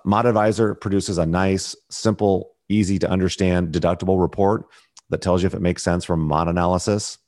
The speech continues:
Once again, that's only one part of that equation. You need to look at premium savings and you need to run a claim analysis to find out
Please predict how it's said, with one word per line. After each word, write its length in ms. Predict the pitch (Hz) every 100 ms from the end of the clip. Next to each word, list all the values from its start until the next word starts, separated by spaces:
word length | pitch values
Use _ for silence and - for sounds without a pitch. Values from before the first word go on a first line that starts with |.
| -
Once 280 | 82 90 92
again, 240 | 87 87
that's 200 | 85 82
only 180 | 82 82
one 240 | 78 85
part 240 | 80 87 80
of 60 |
that 140 | 80 78
equation. 560 | - 85 85 95 95 92 - - - -
You 80 | 85
need 100 | 85
to 60 |
look 160 | 82 -
at 120 | -
premium 300 | 95 90 90
savings 460 | 87 85 87 90 -
and 140 | 85
you 80 | 82
need 140 | 82
to 80 | 85
run 160 | 80 73
a 40 |
claim 240 | - 85
analysis 640 | 85 80 82 82 - 80 - _ - _ -
to 100 | -
find 360 | - 80 82
out 300 | 78 78 76